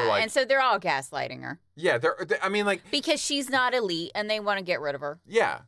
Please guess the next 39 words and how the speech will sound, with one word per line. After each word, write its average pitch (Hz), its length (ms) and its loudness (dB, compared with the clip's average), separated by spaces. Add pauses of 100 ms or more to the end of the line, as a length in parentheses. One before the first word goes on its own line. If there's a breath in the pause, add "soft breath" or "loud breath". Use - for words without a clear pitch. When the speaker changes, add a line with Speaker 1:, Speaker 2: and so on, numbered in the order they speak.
(160)
Speaker 2:
Yeah. 180 220 -8
Speaker 1:
That's 110 200 -2
what 196 120 0
it 107 140 0
is. 85 420 -2 (100)
I 143 80 0
mean, 147 220 -2
Speaker 2:
Yeah. 131 140 -6 (400)
Speaker 1:
it 151 140 -10
just 220 200 0
seems 196 420 -6
weird. 147 680 -4 (460)
Like, 170 200 0
and 175 120 2
I, 175 60 4
again, 180 480 0
and 175 120 0
not 226 200 0
for, 233 100 -2
like, 185 180 0
the 131 300 4
last 151 440 -2
time, 175 260 -4
I 147 100 2
wrote, 156 260 2 (220 soft breath)
"Nobody 202 580 0
is 170 340 -6
acting 147 420 -4
like 123 180 -2
a 120 60 -6
tragedy 110 1000 -4
Speaker 2:
Yeah. 151 300 -2
Speaker 1:
just 135 600 0
occurred." - 500 -4
Speaker 2:
Mm-hmm. 160 300 -10 (180 loud breath)
Speaker 1:
Literally 202 580 2
within 170 300 0
a 131 60 2
week. 104 480 -10